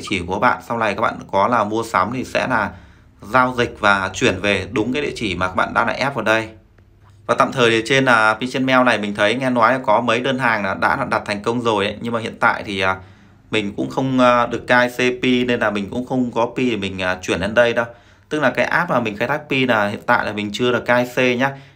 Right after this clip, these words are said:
Nên là trong cái phần, à, tài khoản trên, à, pi trên mail này, cái số pi mình cũng không có mà chuyển lên đây. Và mình cũng thấy là cái chức năng mà nạp thêm pi thì tạm thời đang là đóng nhá, chưa nạp được.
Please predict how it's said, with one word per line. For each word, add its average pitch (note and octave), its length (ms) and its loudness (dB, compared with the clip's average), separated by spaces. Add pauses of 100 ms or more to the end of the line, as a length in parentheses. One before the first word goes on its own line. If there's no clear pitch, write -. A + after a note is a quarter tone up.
(120)
Nên B2 140 2
là A2+ 100 4
trong A#2+ 280 0
cái A2 280 2
phần, G#2+ 360 -2
à, G2 260 2
tài G2+ 180 -2
khoản F#2 260 0 (100)
trên, A#2 200 -4
à, G#2+ 120 -2
pi G#2+ 160 -6
trên A#2+ 180 -4
mail A#2 200 2
này, A2 140 2 (400)
cái B2 100 -8
số C3 220 -6
pi C3 140 2
mình A2+ 200 -2
cũng A#2+ 240 -4
không B2+ 140 -2
có A2 280 4
mà A2 240 0
chuyển G#2 140 -2
lên G#2+ 120 -6
đây. A#2+ 260 2
Và G2+ 140 0
mình G2+ 160 -4
cũng A2 120 -8
thấy A2 160 -2
là A#2+ 80 0
cái - 180 -10
chức E3 140 -6
năng B2 240 -2
mà G2+ 120 0
nạp G2 300 -2
thêm A#2 260 -6
pi A#2 180 -2
thì G#2 140 -8
tạm A2 240 0
thời G2+ 220 -2
đang A2 180 -2
là G2+ 80 -2
đóng G2 340 0
nhá, C#3 120 -6 (120)
chưa A2+ 140 -6
nạp G2+ 240 -4
được. F#2+ 280 -6